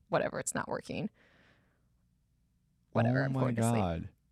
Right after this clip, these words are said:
Speaker 1: Second I took my finger off the button, it started again. So I get my phone back, pick my phone back up, and I was like, "Well, I'm gonna try video this time." Again,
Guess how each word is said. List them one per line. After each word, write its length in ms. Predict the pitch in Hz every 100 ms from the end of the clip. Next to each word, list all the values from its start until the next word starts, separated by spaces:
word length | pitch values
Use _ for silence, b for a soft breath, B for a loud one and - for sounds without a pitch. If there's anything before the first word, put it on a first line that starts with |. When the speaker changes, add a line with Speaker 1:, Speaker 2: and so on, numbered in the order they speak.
| _ -
Speaker 1:
Second 420 | - - 202 180 190
I 100 | 180
took 160 | -
my 100 | 180
finger 180 | 170 165
off 80 | -
the 60 | 175
button, 220 | 165 -
it 60 |
started 480 | - - - 185 139
again. 220 | 131 - - _ _ _ _ _ _ _ - - - - _ _ _ _ _ -
So 260 | - - 214
I 160 | 190 190
get 360 | - 196 175
my 180 | 190 190
phone 420 | - 185 185 214
back, 380 | 220 151 156 -
pick 160 | - -
my 120 | 175
phone 240 | - 254
back 260 | 233 185 -
up, 280 | 214 240 - _ -
and 140 | 196
I 80 | 196
was 140 | 190
like, 120 | - -
"Well, 100 | 185
I'm 100 | 208
gonna 120 | 240
try 200 | - 196
video 380 | 226 311 233 180
this 180 | 170
time." 300 | - - 202 - - _ b b b b -
Again, 500 | 190 220 196 160